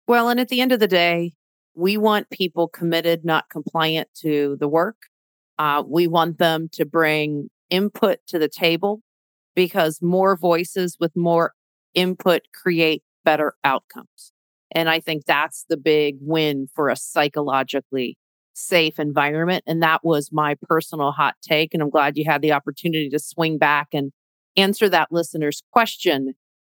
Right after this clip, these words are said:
in our wrap-up session. Okay, we're getting down to the home stretch here. So we did episode seven on communications, where we talked about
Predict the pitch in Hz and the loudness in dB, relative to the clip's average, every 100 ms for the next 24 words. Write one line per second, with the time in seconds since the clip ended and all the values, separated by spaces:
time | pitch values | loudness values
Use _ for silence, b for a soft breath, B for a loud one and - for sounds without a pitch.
0 | - 180 170 - 160 156 156 151 143 170 | -2 0 0 0 2 2 2 0 0 0
1 | - 127 - - 113 - - - _ _ | -2 -4 -6 -8 -8 -8 -10 -16 _ _
2 | _ _ - 226 262 247 220 208 226 294 | _ _ -2 2 2 2 4 2 4 0
3 | 277 240 240 240 226 220 220 220 - 269 | 2 2 2 0 0 0 0 -2 0 0
4 | - 294 220 190 220 202 220 180 233 220 | 0 0 0 2 -2 0 -4 0 0 0
5 | - 214 294 - 311 294 214 - 247 269 | -2 -2 -2 -2 0 0 -2 0 2 2
6 | 285 226 214 - 208 214 226 - 175 190 | 2 0 0 -2 0 0 -2 0 0 0
7 | 247 240 220 190 190 - 190 - 190 185 | -2 0 2 2 0 0 0 0 0 2
8 | 185 180 | 2 0